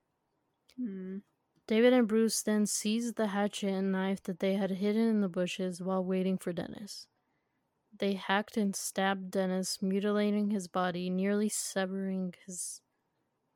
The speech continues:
Speaker 2: head. They also sodomized the corpse.
Speaker 1: Who let him out? Who let him out? What is happening here?
Speaker 2: Yo no sé.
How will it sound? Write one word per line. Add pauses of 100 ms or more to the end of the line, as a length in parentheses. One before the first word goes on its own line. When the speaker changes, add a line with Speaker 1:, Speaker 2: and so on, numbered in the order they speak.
(260)
Speaker 2:
head. (1600)
They
also
sodomized
the
corpse. (1900)
Speaker 1:
Who
let
him
out? (720)
Who
let
him
out? (640)
What
is
happening
here?
Speaker 2:
Yo
no
sé.